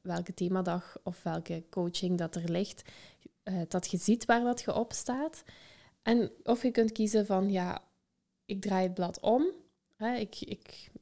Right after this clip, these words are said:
wissel ze wat onder elkaar, dat ik het niet meer weet,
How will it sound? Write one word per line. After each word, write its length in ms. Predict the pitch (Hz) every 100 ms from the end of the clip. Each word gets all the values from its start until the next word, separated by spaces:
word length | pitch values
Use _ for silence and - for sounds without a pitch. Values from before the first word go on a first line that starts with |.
| -
wissel 320 | 196 190 220
ze 200 | 202 196
wat 160 | 190 -
onder 260 | 190 185
elkaar, 460 | 175 180 190 202 233
dat 120 | - 190
ik 100 | 185
het 160 | 175
niet 120 | 190
meer 160 | 180 180
weet, 360 | 185 233 262